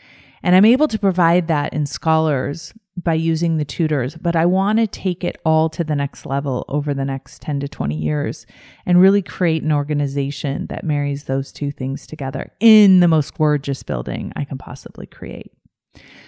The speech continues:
So that is my plan for two thousand eighteen. My building will be done in October of two thousand and eighteen. We will be having our life coach mastermind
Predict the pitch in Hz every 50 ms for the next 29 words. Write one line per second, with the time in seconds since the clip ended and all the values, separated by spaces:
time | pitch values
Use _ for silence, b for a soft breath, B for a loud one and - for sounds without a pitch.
0 | B B B - 214 208 226 233 240 247 196 220 208 202 - - - 196 180 170
1 | 165 165 165 - 165 - - 165 156 - 147 151 147 - 156 147 143 143 - -
2 | - 160 156 151 151 160 165 170 175 165 151 175 180 185 175 190 196 196 185 180
3 | 165 175 180 185 180 180 185 170 147 170 156 147 147 147 151 156 156 160 - -
4 | 156 143 131 139 147 _ - - - - 180 180 170 156 160 147 147 151 165 196
5 | - - 165 - - - 160 151 - 143 143 143 143 - 147 143 143 143 139 143
6 | - - - - 156 143 143 147 151 156 156 165 170 170 165 151 165 165 151 -
7 | 156 156 156 175 170 165 - 151 151 151 147 143 147 151 _ - - 156 147 -
8 | - 156 143 139 143 139 - - - 147 143 139 139 135 139 143 156 175 185